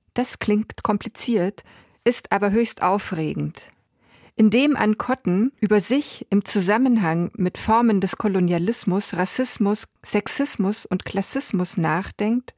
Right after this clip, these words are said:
wird sie nie phrasenhaft, dogmatisch oder humorlos. Im Gegenteil.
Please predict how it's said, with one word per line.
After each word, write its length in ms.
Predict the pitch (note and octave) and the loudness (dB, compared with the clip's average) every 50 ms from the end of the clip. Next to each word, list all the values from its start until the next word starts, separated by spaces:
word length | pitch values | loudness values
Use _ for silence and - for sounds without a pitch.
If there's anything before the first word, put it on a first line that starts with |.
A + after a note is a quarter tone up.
| _ _ - | _ _ 0
wird 160 | G3 A3 - | 0 0 2
sie 100 | - A#3 | 4 6
nie 180 | A#3 B3+ C#4+ D4+ | 6 6 6 4
phrasenhaft, 920 | - - - F3+ F3+ F#3 G3+ - A3+ A3+ A3+ A3+ A3+ A3 - - - - _ _ _ - | 2 0 0 2 2 2 2 2 2 2 2 2 0 -2 -6 -14 -20 -20 _ _ _ -4
dogmatisch 720 | G3+ F#3+ - F#3 E3+ D#3+ F3 G#3 - - A#3+ A#3 - - | -2 2 2 2 4 4 2 0 0 -2 -4 -4 -2 -2
oder 200 | - G3+ G3+ G#3 | 0 2 2 4
humorlos. 800 | G#3+ A#3 A3+ A3 G3+ F3 D#3+ D3+ D3 - E2 D2+ F3 - - - - _ _ _ _ _ _ _ _ _ _ _ _ _ - | 4 6 6 6 6 4 2 2 0 -2 -4 -6 -8 -8 -10 -18 -20 _ _ _ _ _ _ _ _ _ _ _ _ _ 0
Im 160 | - C4 B3+ | 2 2 4
Gegenteil. 640 | A#3 A3 F3 E3 D#3 - - E3+ D3+ - - - F3+ | 4 4 4 2 0 0 -2 -6 -4 -4 -4 -6 -8